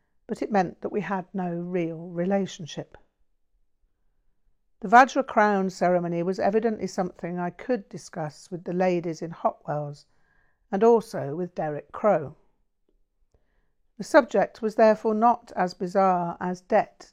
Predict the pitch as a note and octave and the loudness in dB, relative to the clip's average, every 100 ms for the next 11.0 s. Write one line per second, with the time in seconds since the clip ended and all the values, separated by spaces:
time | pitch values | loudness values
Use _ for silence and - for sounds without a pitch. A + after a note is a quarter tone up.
0 | - D3+ D#3+ D3+ D#3 - - D3 D3+ C#3+ | -16 -8 -8 -8 -10 -14 -12 -6 -6 -6
1 | D3 _ _ _ _ _ _ - G3 F#3+ | -10 _ _ _ _ _ _ -4 -2 0
2 | G3 G3 - _ _ - G3+ D#3 C#3+ D3+ | -2 -4 -10 _ _ -4 -2 0 -4 -6
3 | D#3+ F#3 E3+ D3+ C#3 D#3 _ _ _ _ | -6 -2 -4 -4 -8 -14 _ _ _ _
4 | _ _ _ _ _ _ _ - C4 C4+ | _ _ _ _ _ _ _ 0 0 0
5 | - G#3+ G3 F3+ G3 A#3 G#3+ E3+ D#3+ D#3 | 0 2 4 2 4 4 4 2 -4 -4
6 | D#3 D#3 F3+ F3 E3+ F3+ D#3+ D#3 C#3+ - | -4 -2 0 0 0 2 0 -2 -10 -12
7 | - _ _ _ _ _ F#3+ F#3+ G3+ G#3 | -20 _ _ _ _ _ -4 -4 -2 0
8 | G3 - G3+ F#3 G3+ G#3 - - E3+ E3 | 0 -2 -2 0 2 2 2 -4 -8 -8
9 | D#3 - _ _ _ - F3+ F3+ - G#3 | -8 -14 _ _ _ -4 -4 -4 0 0
10 | F#3+ - - F3 F#3+ F#3+ E3+ E3 D#3 | 0 -10 -10 -6 -4 -4 -6 -10 -12